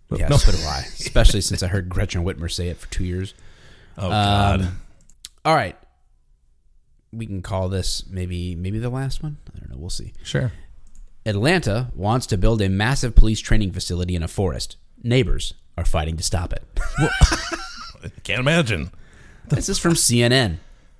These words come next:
Speaker 1: because
Speaker 2: Uh,
Speaker 1: I am
Speaker 2: online
Speaker 1: objective.
Speaker 2: edition.
Speaker 1: I am objective like that.
Speaker 2: You sure are. You
Speaker 1: This
Speaker 2: always
Speaker 1: was
Speaker 2: have been.
Speaker 1: published.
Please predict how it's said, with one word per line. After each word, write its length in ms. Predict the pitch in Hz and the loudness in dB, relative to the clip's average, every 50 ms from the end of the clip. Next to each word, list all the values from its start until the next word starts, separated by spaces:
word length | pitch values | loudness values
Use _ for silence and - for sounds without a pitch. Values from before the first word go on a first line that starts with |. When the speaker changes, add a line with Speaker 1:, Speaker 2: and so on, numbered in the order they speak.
| - - - - - - - - - - - 101 | -20 -20 -20 -20 -20 -20 -20 -20 -20 -12 -6 -2
Speaker 1:
because 380 | 101 - - 104 104 101 95 | 0 2 4 4 4 4 2
Speaker 2:
Uh, 40 | 82 | 2
Speaker 1:
I 140 | 98 104 113 110 | 0 2 2 2
am 120 | 101 98 | 4 2
Speaker 2:
online 220 | 110 92 90 90 | 2 4 4 4
Speaker 1:
objective. 280 | 87 82 - 87 82 78 | 4 4 4 2 2 0
Speaker 2:
edition. 320 | 87 85 95 95 101 95 - - | 0 0 0 0 0 0 -2 -4
Speaker 1:
I 160 | - 98 98 | -4 -2 -2
am 120 | 98 92 90 | 0 -2 -2
objective 500 | 80 87 98 - 98 - - 87 80 82 | -4 -4 -4 -2 -4 -4 -4 -6 -8 -6
like 220 | 78 - 85 - | -6 -8 -8 -8
that. 160 | 76 73 73 | -8 -8 -8
Speaker 2:
You 60 | 110 - | -8 -8
sure 240 | - - 135 123 120 | -4 -4 -2 -2 0
are. 360 | 127 139 139 123 113 104 - - - - - - - - | -2 -2 0 0 -2 -2 -4 -8 -14 -16 -16 -16 -14 -10
You 20 | - | -4
Speaker 1:
This 60 | - | 0
Speaker 2:
always 180 | 78 92 98 - | 2 2 4 4
Speaker 1:
was 80 | 110 | 6
Speaker 2:
have 100 | 113 117 | 6 6
been. 80 | 127 104 | 6 6
Speaker 1:
published. 260 | 82 85 82 - | 6 6 4 2